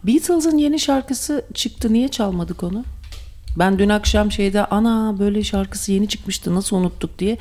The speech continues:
"Now and Then" dinledim ben dün gece. Dört beş kere dinledim. Çok güzel şarkı Tony. Yapay zeka ile yapmışlar. Bunu Yoko Ono evde gitmiş bir gün, John Lennon düğmeye basmış ama tabii osuruktan bizim hepimizin Grundig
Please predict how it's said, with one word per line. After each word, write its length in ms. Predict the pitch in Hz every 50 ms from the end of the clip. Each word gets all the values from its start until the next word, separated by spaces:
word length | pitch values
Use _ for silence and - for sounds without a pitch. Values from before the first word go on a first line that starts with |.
| - - - - - -
"Now 440 | 185 190 196 214 226 - - - 180
and 220 | 190 196 196 196 170
Then" 400 | 156 185 180 151 156 143 135 139 - - - - - -
dinledim 420 | 180 190 202 208 214 214 240 233
ben 220 | 208 202 190 180 175
dün 140 | 180 180 175
gece. 400 | 175 175 165 190 214 220 202 -
Dört 220 | 190 190 - -
beş 160 | 208 220 202 -
kere 240 | - 175 170 170
dinledim. 340 | 160 165 160 165 165 196 196
Çok 380 | 202 - - - 214 - - -
güzel 280 | 269 233 233 240 233
şarkı 380 | 208 - - 196 190 180 - 202
Tony. 280 | - - 214 208 190 165 - - - - - - -
Yapay 340 | 180 180 180 196 190 196 185
zeka 360 | 170 180 175 - 180 170 170
ile 100 | 170 165
yapmışlar. 560 | 165 156 - - 160 160 - - 185 180 180
Bunu 160 | 202 220 233
Yoko 320 | 220 196 196 196 - 233 233
Ono 300 | - 220 220 208 190 - -
evde 360 | 175 175 180 170 185 208 226 233 - - - - - - - - -
gitmiş 400 | 196 196 - 214 226 214 - -
bir 60 | 190
gün, 280 | 175 190 190 196 - - - - 53 52 - -
John 260 | 151 170 175 180 185
Lennon 320 | 190 190 185 185 196 220 220 - - - - - 143 -
düğmeye 440 | 147 175 185 196 196 196 185 175 165
basmış 520 | 170 208 226 214 - - 202 233 247 - - -
ama 200 | 175 175 180 175
tabii 220 | - 185 175 185
osuruktan 680 | 190 175 170 - - 180 165 - - - 160 175 170
bizim 200 | 165 170 160 170
hepimizin 480 | 175 175 - - 160 160 151 160 170 160
Grundig 480 | 156 165 165 170 170 165 160 160 -